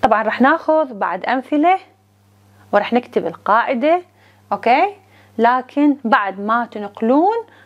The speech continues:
هاي السبورة حتى أني أمسحها وأكتب،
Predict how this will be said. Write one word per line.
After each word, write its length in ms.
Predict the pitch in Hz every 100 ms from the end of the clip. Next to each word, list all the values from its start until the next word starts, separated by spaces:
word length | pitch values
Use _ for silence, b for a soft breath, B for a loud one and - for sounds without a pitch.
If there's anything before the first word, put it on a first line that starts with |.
| b
هاي 200 | 233 240
السبورة 800 | 240 - 185 175 185 - 208 320 B B
حتى 220 | - -
أني 300 | 240 320 302
أمسحها 460 | 220 - 302 - 302
وأكتب، 500 | 277 233 - 320